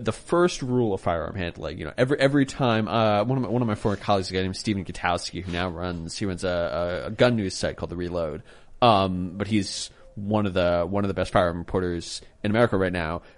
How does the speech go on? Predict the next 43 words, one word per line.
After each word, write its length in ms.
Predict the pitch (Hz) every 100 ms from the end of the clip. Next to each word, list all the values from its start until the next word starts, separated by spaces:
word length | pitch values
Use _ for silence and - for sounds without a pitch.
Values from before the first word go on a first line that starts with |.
| -
And 300 | 98 90 85
Stephen, 680 | 110 - 139 127 113 104 101 - - _
uh, 680 | 117 98 85 76 80 - 87
took, 240 | - 160
took 120 | 151 143
a 60 |
bunch 180 | 143 139
of 60 | 110
his 80 | 104
shooting 580 | - 143 127 92 87
at, 240 | 78 95 -
at 120 | 95
the 140 | 104 107
N 80 | 117
R 80 |
A 140 | 107 98
range, 280 | 107 98 87
which 100 | -
is 60 |
a 20 | -
good 140 | 127
time. 380 | 131 113 95 87 - - - - -
Um, 280 | 135 110 107
and, 240 | 131 117 110
and, 180 | 117 117
and 120 | 110 104
the 40 |
first 380 | - 156 165 -
thing 160 | 143
that 140 | 131 127
they 100 | 117
tell 220 | 139 127
you, 180 | 104 76 -
everybody 640 | 147 160 175 151 143 117
in 100 | 127
that 220 | 123 101
room 380 | 113 113 85 80 - -
is 240 | 123 104 92
viscerally 760 | 98 120 147 - 135 123 113
aware 440 | 104 104 101 98
of 200 | 92 92
the 100 | 95
importance 680 | 95 90 120 110 92 87 -